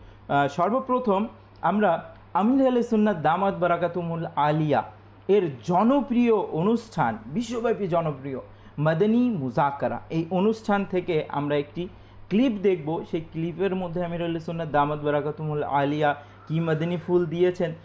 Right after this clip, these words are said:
সেই বিষয়ে মুবাল্লিগের কাছে শুনব। তারপর আমরা আমাদের, আহ,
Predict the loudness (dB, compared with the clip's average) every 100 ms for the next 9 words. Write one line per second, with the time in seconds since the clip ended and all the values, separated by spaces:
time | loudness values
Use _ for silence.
0 | -12 -2 0 2 2 2 2 2 2 2
1 | 0 0 -2 -2 -2 -2 0 -2 -8 -12
2 | -2 -2 0 0 0 0 -6 -4 -2 0
3 | 0 -2 0 -2 -2 0 -2 -2 -18 -12
4 | -4 -2